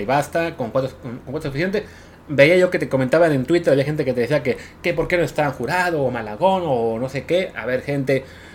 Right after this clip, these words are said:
de entrada, y también es una discusión que vamos a tener en las siguientes posiciones, no van a estar todos los que ustedes quieran, pero a fin de cuentas,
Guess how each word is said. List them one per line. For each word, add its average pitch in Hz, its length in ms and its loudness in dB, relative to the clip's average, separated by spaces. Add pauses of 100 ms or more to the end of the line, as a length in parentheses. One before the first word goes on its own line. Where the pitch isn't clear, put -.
(420)
de 160 120 2
entrada, 180 320 4
y 165 80 2
también 143 240 2
es 160 180 -2
una 151 120 -2
discusión 135 300 0
que 131 140 0
vamos 135 160 0
a - 40 -10
tener 135 260 4
en 127 100 -2
las 110 120 -6
siguientes 135 260 -4
posiciones, 156 580 0 (760)
no 175 180 2
van 196 160 4
a - 20 2
estar 175 320 2
todos 190 160 4
los 175 120 6
que 151 60 -6
ustedes 170 300 2
quieran, 180 360 4
pero 131 120 2
a 127 40 2
fin 170 140 -6
de 165 120 0
cuentas, 170 440 2